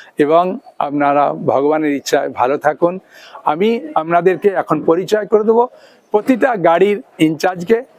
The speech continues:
যারা যে এলাকায় যায় তাদের সঙ্গে যোগাযোগ করবেন, তাদের ফোন নম্বরে যোগাযোগ করে, হ্যাঁ, কুম্ভ মেলার ফর্ম আছে, নাম গোত্র দেবেন অবশ্যই। কেন নামগত দিয়ে আপনার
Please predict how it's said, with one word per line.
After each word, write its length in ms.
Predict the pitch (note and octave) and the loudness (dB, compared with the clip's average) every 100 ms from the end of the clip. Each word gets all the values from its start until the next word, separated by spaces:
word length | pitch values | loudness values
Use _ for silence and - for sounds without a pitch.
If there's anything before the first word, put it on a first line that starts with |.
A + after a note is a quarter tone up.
| - - - | -20 -14 -4
যারা 420 | D3 D#3+ F3 F3+ - _ C3+ | 2 4 4 2 -4 _ -2
যে 280 | C#3 A3+ B3 | 2 4 4
এলাকায় 500 | F#3 F3 E3 F3+ E3+ | 2 2 2 0 2
যায় 240 | E3+ F3+ | 2 2
তাদের 260 | - D#3 E3 | 0 -2 -2
সঙ্গে 260 | F3+ F3 | -2 -2
যোগাযোগ 400 | D3+ D#3+ F3+ G3+ | 0 2 2 2
করবেন, 360 | - G3+ G#3+ G#3 | 2 0 0 0
তাদের 220 | D#3 D3 | -2 -2
ফোন 180 | - E3 | -2 -2
নম্বরে 340 | E3+ E3+ F3 | -2 -2 -2
যোগাযোগ 400 | E3 E3+ F#3 G3+ | 0 0 2 0
করে, 280 | G#3+ A3 A#3+ - _ - - - | 0 0 -2 -4 _ -20 -20 -6
হ্যাঁ, 240 | - A#3 - | -4 -4 -2
কুম্ভ 200 | F3 F3 | -2 0
মেলার 260 | F3+ F3+ F3 | 2 2 2
ফর্ম 320 | - D#3+ F3+ | 0 -2 0
আছে, 280 | G3 F#3+ A3+ | 0 0 -2
নাম 320 | E3+ D3 F3+ | 0 0 2
গোত্র 280 | G3+ - A#3 | 0 0 2
দেবেন 260 | A#3+ B3+ A#3+ | 2 2 2
অবশ্যই। 440 | A#3+ B3+ A3+ E3 - _ _ _ - | 0 0 0 -2 -4 _ _ _ -4
কেন 120 | E3+ G3+ E3+ | -2 0 0
নামগত 360 | E3 F3+ G3 A3 G#3+ | 0 0 0 2 2
দিয়ে 100 | G#3+ | 2
আপনার 180 | E3 | 0